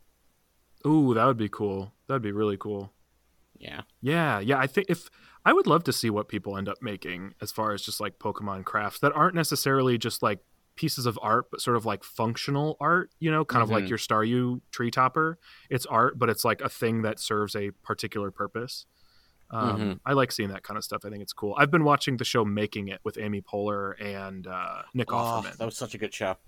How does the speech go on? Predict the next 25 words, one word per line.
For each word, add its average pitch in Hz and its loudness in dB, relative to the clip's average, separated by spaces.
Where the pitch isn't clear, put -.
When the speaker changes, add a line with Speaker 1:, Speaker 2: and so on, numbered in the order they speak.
Speaker 1:
Oh, 196 6
it's 185 4
so 202 2
lovely. 147 4
The 156 6
world 220 6
is 147 0
falling 143 2
apart, 110 2
so 156 4
watch 160 4
that 110 0
show. 92 -6
<laughs> - -8
Like, 175 8
Speaker 2:
Yes. - 6
Speaker 1:
it's, 294 2
it's 233 2
really 202 8
worth 120 6
it, 113 0
and 131 2
it's, 127 0
it's, 143 2
uh, 113 2